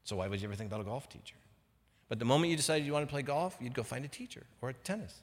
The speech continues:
you'd go find a teacher. How do you hold a racket? What's, how, how's that toss work? The thing that you care about is the thing for which you'll go find teachers.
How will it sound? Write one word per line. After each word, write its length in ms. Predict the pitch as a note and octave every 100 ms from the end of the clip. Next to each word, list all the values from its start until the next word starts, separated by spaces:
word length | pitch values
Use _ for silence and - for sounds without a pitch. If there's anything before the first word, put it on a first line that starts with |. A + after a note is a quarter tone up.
| A2
you'd 80 |
go 100 | G#2+
find 220 | A#2+ C#3 D3
a 40 |
teacher. 360 | - A3 - - - - _ _ _ _
How 100 | A2+
do 60 | A2+
you 60 |
hold 180 | A#2+ C#3
a 40 |
racket? 360 | C#3 D3+ - - - - _ _ _ _ _ _ _
What's, 200 | G#2+ A#2+
how, 200 | B2 C#3+
how's 160 | C3+ D3
that 140 | E3
toss 360 | - C#3 F3 -
work? 280 | D#2+ - - - _ _ _ _
The 100 | C3+
thing 440 | - D#3+ F#3+ A3
that 100 | F#3+
you 120 | D#3+ D#3+
care 260 | F#3 F#3+
about 420 | E3 A#2 A2 C3 - - -
is 160 | C#3 A#2+
the 100 | D3
thing 340 | - C#3 D3+
for 180 | - D3
which 280 | C3+ C3+ -
you'll 100 | C3
go 160 | B2+
find 280 | B2 B2+ B2+
teachers. 600 | A2+ D3 - A2 - -